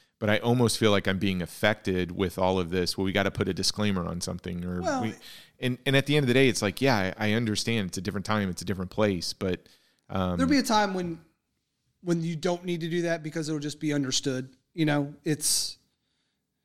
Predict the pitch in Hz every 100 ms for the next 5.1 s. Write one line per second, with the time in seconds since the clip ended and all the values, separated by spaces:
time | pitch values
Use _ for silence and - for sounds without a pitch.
0 | _ _ _ 190 - 208 202 175 175 165
1 | - - - _ _ _ _ _ - 196
2 | 208 190 - 208 208 202 190 196 196 202
3 | 208 _ _ _ _ _ 143 165 165 185
4 | 170 170 165 170 156 165 151 143 151 151